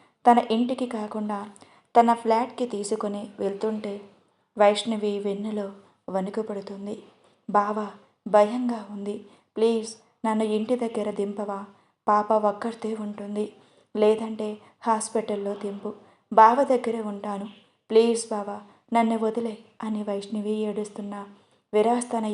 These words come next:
ఏడుపు ఏమాత్రం పట్టించుకోకుండా విరాజ్ కోపంగా కారు దిగి వైష్ణవి వైపు డోర్ తీసి, "దిగు," అని అరుస్తాడు. వైష్ణవి ఏడుస్తూ, "వద్దు బావా, నేను రాను, ప్లీజ్ నాకు భయంగా ఉంది," అని అంటున్నా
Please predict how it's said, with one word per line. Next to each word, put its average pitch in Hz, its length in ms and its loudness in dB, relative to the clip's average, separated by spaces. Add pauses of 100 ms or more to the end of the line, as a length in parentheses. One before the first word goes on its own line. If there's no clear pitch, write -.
ఏడుపు 220 300 -2
ఏమాత్రం 233 720 -4
పట్టించుకోకుండా 208 1000 -6 (600)
విరాజ్ 214 420 6
కోపంగా 214 640 -2
కారు 208 320 -8
దిగి 214 300 -8 (540)
వైష్ణవి 240 420 6
వైపు 214 360 0
డోర్ 208 320 -4
తీసి, 208 360 -8 (380)
"దిగు," 202 280 6 (320)
అని 220 220 -4
అరుస్తాడు. 208 540 -8 (720)
వైష్ణవి 208 640 2
ఏడుస్తూ, 208 440 -2 (500)
"వద్దు 202 260 6
బావా, 220 340 0 (340)
నేను 214 220 0
రాను, 214 340 -4 (340)
ప్లీజ్ 240 360 6 (280)
నాకు 214 220 -2
భయంగా 240 500 0 (100)
ఉంది," 208 240 -2 (200)
అని 220 240 -6
అంటున్నా 202 480 -8